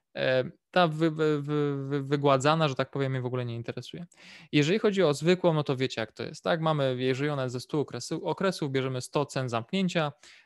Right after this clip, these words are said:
tak, bo tutaj mamy do cen zamknięcia, bierzemy sto cen zamknięcia, dzielimy przez liczbę, czyli przez sto, e, no i mamy średnią, no i ta średnia to jest po prostu ta kreska.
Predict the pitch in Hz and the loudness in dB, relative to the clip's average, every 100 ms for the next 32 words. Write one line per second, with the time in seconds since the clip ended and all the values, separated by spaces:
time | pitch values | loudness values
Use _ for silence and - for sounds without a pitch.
0 | _ 135 131 127 131 127 127 123 - 135 | _ -8 -6 -4 -2 -2 -4 -6 -6 -6
1 | 131 165 147 - 196 180 151 143 - _ | -6 -8 -10 -6 -4 0 0 0 -6 _
2 | 147 143 147 139 160 160 143 123 - 185 | 0 2 2 2 0 0 -2 -2 -2 -2
3 | 170 139 131 135 135 123 131 127 156 143 | 2 0 0 -2 -4 -4 -6 -2 -2 2
4 | 139 131 - 117 - - - 185 175 156 | 2 2 -4 -8 -8 -8 0 4 6 4
5 | - 170 135 131 170 202 160 143 135 - | -2 -10 -6 -4 0 2 4 2 0 0
6 | 135 131 127 120 - _ _ - 175 151 | 0 0 -4 -8 -12 _ _ -2 0 2
7 | 139 147 143 135 127 127 - 131 131 - | 0 0 -2 -2 -6 -8 -6 -8 -10 -12
8 | 127 120 - 127 - | -10 -10 -8 -10 -12